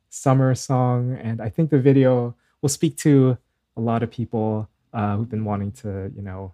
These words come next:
travel and, and leave their, their, <laughs> where they, they've been cooped up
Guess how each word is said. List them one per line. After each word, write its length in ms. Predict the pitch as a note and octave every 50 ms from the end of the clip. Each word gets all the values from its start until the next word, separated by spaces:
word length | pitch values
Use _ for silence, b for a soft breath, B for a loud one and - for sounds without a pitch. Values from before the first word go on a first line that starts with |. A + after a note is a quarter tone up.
| _
travel 560 | - - - G#2 G2 F#2+ G2 G2+ G2 G2 G2 -
and, 220 | F#2+ F#2+ F#2+ F#2+
and 180 | G2+ G2+ G2 G2+
leave 220 | G2 F#2+ G2+ F#2+ F#2 _ - _ b b b b b b
their, 240 | - G2 G2+ G#2 G2
their, 240 | F#2+ A#2 A#2+ A#2 F2+ - - - _
<laughs> 200 | _ _ _ -
where 180 | A#2+ A2+ A2+
they, 160 | G#2 A#2+ A#2+
they've 260 | A#2 G#2 A#2+ A#2+ A2+ -
been 380 | C3+ C3 C3 C3 C3 B2+ C3 - _ _ _ _ _ _ _ _ _ _
cooped 280 | - - C3+ C3+ _ -
up 180 | B2+ B2 A#2